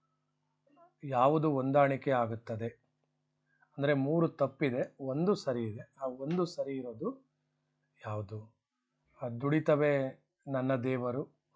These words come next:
ಸಿದ್ಧಲಿಂಗಯ್ಯ, ಭಾವಜೀವಿ, ಚೆನ್ನವೀರ ಕಣಿವೆ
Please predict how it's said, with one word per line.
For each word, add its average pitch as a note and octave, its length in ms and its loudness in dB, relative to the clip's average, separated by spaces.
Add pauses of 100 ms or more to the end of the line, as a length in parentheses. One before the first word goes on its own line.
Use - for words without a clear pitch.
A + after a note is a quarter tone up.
(360)
ಸಿದ್ಧಲಿಂಗಯ್ಯ, B2+ 800 -4 (720)
ಭಾವಜೀವಿ, C#3 720 2
ಚೆನ್ನವೀರ C3 640 -2
ಕಣಿವೆ A#2+ 540 -8